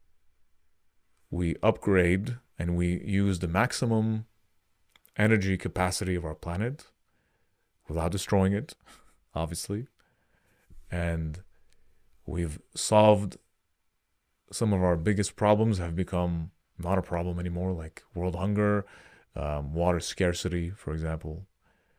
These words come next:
corruption everywhere on the, um, I mean, maybe you can't remove corruption a hundred percent, but it's generally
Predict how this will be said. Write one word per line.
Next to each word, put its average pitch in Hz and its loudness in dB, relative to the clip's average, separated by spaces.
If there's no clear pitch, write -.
corruption 82 -2
everywhere 85 -2
on 78 -4
the, - -14
um, 71 -8
I 87 -4
mean, 80 -2
maybe 92 2
you 87 0
can't 85 -4
remove 85 -4
corruption 82 -2
a 78 -8
hundred 90 -2
percent, 85 -4
but 82 -8
it's 78 -10
generally 120 4